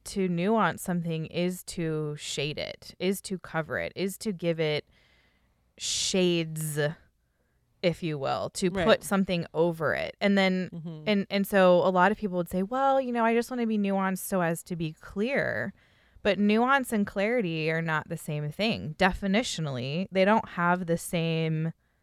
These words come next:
Speaker 1: uh, application. They don't do, so to clarify something is to make it clearer. To nuance
Speaker 2: Mm-hmm.
Speaker 1: something is to shade its meaning.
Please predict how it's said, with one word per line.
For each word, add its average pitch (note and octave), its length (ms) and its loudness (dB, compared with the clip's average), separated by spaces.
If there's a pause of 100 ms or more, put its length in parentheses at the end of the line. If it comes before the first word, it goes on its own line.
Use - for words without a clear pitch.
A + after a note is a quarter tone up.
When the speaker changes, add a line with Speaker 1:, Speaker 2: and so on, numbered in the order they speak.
(600)
Speaker 1:
uh, D3+ 400 4
application. F#3 580 -2
They D#3 80 0
don't G3 220 2
do, G3+ 340 2
so G3 160 2
to F#3 160 -2
clarify A3 540 6
something E3+ 320 -4
is E3 140 -2
to - 160 -4
make E3+ 200 0
it - 120 -8
clearer. G3 600 0
To G3 140 -4
nuance F#3+ 540 2
Speaker 2:
Mm-hmm. E3 40 -6
Speaker 1:
something E3+ 400 -2
is E3+ 200 -4
to - 120 -8
shade E3 460 -2
its - 180 -6
meaning. G#3 460 -6